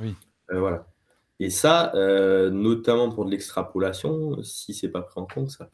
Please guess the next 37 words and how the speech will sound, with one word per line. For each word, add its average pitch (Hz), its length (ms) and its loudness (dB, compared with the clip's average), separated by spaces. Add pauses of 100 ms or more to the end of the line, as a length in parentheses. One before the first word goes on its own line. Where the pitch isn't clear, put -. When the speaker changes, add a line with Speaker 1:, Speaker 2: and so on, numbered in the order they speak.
Speaker 2:
peut, 120 320 -6
ça - 160 -16
peut - 160 -18
fausser, - 380 -10
quoi. - 180 -20 (640)
Donc - 160 -6
voilà, 110 300 4
pour - 200 0
moi, 127 140 6
c'est 135 160 2
un 101 80 2
sujet 135 400 6
intéressant. 120 540 2
Il 87 280 4
y 101 60 6
a 104 60 6
des 107 120 2
différences 135 460 -2
de 120 80 -4
comportement, 117 580 -2
de 110 80 -2
conversion, 110 560 -2
et 104 60 -10
cetera, 95 340 -8
selon - 300 -8
le 90 80 -4
levier. 90 380 -10 (720)
Ça, - 140 -10
c'est, 80 320 -6
je - 100 -16
pense 92 220 -8
qu'il - 80 -18
faut - 120 -6
l'avoir 87 240 -2
en 85 100 -6
tête 85 260 -8
aussi. - 260 -20